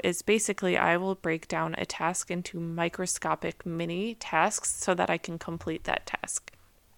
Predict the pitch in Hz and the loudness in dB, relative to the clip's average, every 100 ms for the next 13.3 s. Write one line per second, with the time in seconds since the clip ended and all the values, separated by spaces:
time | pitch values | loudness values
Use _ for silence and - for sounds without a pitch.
0 | _ - - - - 185 175 165 - 170 | _ -18 -8 -4 8 10 10 6 2 0
1 | - 175 170 165 165 - 226 - 214 202 | 4 2 4 0 -4 -2 -2 0 -2 0
2 | 202 - 165 165 165 165 175 - 165 165 | 0 0 0 0 -2 -2 -4 0 2 4
3 | 175 175 - 170 165 165 - - - 180 | 2 0 0 -2 -4 -8 -12 -10 -2 0
4 | 180 190 190 - 175 165 165 170 - _ | 2 2 2 0 0 2 2 0 -4 _
5 | 170 - - 175 180 202 196 - - 180 | -14 -4 2 4 4 2 0 -4 2 4
6 | - 202 214 - 170 - 156 160 160 - | 6 6 6 4 -2 -2 -2 -2 -4 2
7 | 196 214 214 226 262 - - - 226 - | 6 6 6 6 6 2 -2 -4 -6 6
8 | 190 180 170 170 180 - - 180 226 226 | 6 8 4 2 2 -2 -4 4 8 8
9 | 220 214 214 - 180 170 170 175 170 185 | 8 8 8 6 0 0 0 0 0 0
10 | - 185 - - 87 185 190 - _ _ | 0 -2 -2 0 2 0 -6 -14 _ _
11 | - 180 180 175 190 196 170 311 311 220 | 0 4 4 4 4 2 0 2 4 4
12 | - 185 - 185 175 170 175 175 165 - | 4 2 4 4 6 2 2 2 2 2
13 | 175 165 165 | 0 2 0